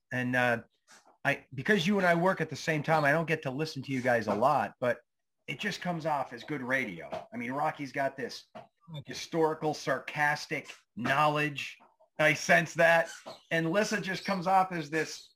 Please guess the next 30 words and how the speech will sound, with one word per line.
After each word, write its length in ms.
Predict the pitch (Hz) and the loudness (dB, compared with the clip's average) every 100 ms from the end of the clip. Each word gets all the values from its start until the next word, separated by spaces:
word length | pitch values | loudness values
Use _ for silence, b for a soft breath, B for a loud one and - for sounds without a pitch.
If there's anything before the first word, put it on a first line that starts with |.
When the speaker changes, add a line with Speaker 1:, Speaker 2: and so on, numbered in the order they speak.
| _ _ | _ _
Speaker 1:
sweetheart, 1120 | - - - 196 262 294 247 190 160 123 - - _ - | -14 -10 -8 -2 0 2 4 6 6 6 0 -10 _ -6
this 200 | 190 - - | -6 -6 0
honest 480 | 240 269 254 226 - | 4 6 6 2 2
and 220 | 202 175 | -2 -2
true 460 | - - 262 269 220 | -2 -2 2 2 0
blue, 580 | 190 233 262 247 220 | 0 6 6 6 4
devoted 640 | 160 190 160 233 262 240 175 | 0 -2 2 4 2 -2 -6
to 80 | 214 | -6
the 100 | 190 | -4
music 520 | 190 247 240 196 - | -2 -2 -2 -4 -10
sweetheart 800 | - 202 254 240 202 180 160 - - - _ - | -12 -8 -6 -4 2 2 2 -2 -18 -20 _ -12
with, 220 | 180 185 - - | -6 -6 -6 -4
uh, 260 | 165 165 160 | 0 2 2
a 80 | 156 | -2
gift 380 | 151 202 240 - | -4 -2 -2 -2
of 100 | 170 | -2
interaction. 880 | 226 214 196 208 202 196 - 107 104 | 0 0 2 4 4 4 -2 -8 -8
So 140 | - | -2
I 140 | 202 240 | 2 2
love 280 | 254 233 | 4 2
it. 40 | 107 | 2
I 100 | 143 | -6
mean, 100 | 196 | -6
it's 200 | 214 - | -8 -8
a 40 | |
great 300 | - 214 196 | -4 -2 -2
gig 200 | 208 185 | -4 -4
you 100 | 123 | -2
guys 240 | 113 95 - | 0 0 -2
got. 180 | 85 | -8